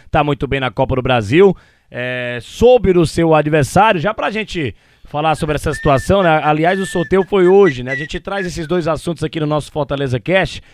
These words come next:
O Fortaleza vai decidir em casa a Copa do Brasil, Daniel Rocha, enfrentando o Atlético Mineiro.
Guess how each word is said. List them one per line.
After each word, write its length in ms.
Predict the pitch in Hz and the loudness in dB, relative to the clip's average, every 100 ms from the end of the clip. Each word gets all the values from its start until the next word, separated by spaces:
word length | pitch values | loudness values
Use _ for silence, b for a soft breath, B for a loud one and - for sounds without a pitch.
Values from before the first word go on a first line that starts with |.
| b b b b | b b b b
O 80 | |
Fortaleza 420 | 147 190 190 190 202 | 0 0 0 -2 0
vai 140 | 196 | 0
decidir 400 | 202 - 196 180 | 0 0 -2 -4
em 100 | 214 | -6
casa 420 | - 185 175 143 | 0 2 2 2
a 40 | 131 | 0
Copa 220 | 151 156 | 0 0
do 60 | |
Brasil, 340 | 147 147 123 131 | 0 0 -2 -2
Daniel 240 | 127 123 | -2 0
Rocha, 220 | 120 127 | 0 -2
enfrentando 380 | 143 147 - 147 | -6 -6 -4 -2
o 20 | |
Atlético 380 | 143 151 143 156 | -2 -2 -4 -2
Mineiro. 360 | 151 135 127 | 0 2 0